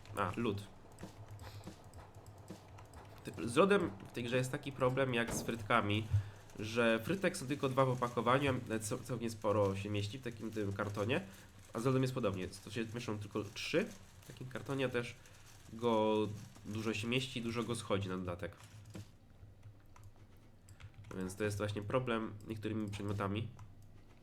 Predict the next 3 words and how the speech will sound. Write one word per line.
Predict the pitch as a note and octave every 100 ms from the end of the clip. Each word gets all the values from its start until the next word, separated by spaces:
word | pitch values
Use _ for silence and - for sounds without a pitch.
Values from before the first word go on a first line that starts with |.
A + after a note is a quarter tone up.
| - - - - - - - - - - - - - - - -
że | G#2 A2
dużo | A#2 B2+ A#2+
ich | A2 - G2+